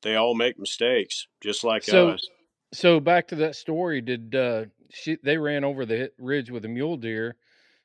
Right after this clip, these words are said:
Speaker 2: Uh, did they just make a lose up there and, and you couldn't get 'em back on it and then you're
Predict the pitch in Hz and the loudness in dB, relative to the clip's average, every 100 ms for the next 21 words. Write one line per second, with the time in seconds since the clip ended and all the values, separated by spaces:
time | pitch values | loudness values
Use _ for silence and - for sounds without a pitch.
0 | _ 135 120 113 110 _ 117 135 127 135 | _ -2 0 0 -2 _ -4 -2 0 -2
1 | 131 120 139 120 110 123 147 151 151 147 | -4 -4 -4 -2 -4 -4 -2 -4 -4 -4
2 | 151 156 117 110 123 117 113 107 131 127 | -2 -2 -6 -8 -8 -6 -6 -6 -6 -4
3 | 120 123 123 - 123 131 113 113 117 107 | -6 -4 -4 -4 -6 -8 -8 -8 -6 -8